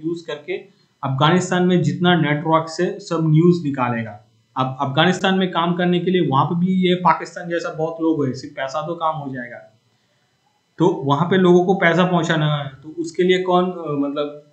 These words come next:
कैसे करेगा? वो एफ़एटीएफ़ में ग्रे लिस्ट में रहेगा तो नहीं कर पाएगा। इसीलिए उसी टाइम पे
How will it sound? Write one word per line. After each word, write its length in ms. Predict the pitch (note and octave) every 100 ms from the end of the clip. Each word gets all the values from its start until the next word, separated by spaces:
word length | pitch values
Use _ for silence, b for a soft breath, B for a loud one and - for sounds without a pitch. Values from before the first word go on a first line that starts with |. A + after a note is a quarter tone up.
| _ _ _
कैसे 240 | F#3 F3 F#3
करेगा? 400 | F3+ D#3 C#3 C3
वो 120 | D3
एफ़एटीएफ़ 540 | D#3 D3 F3 F3+ F3+
में 320 | F3+ F3+ E3+
ग्रे 120 | D#3 E3+
लिस्ट 280 | F3+ -
में 80 | F3
रहेगा 260 | D#3+ F3 F3
तो 220 | E3+ E3
नहीं 100 | F#3
कर 140 | -
पाएगा। 420 | - C#3+ C3 B2 A#2+
इसीलिए 520 | D3+ F3 F3+ F3+ F3+ B B _ _
उसी 260 | F#3+ F#3+ A#3+
टाइम 400 | A3+ G3 F#3
पे 120 | E3+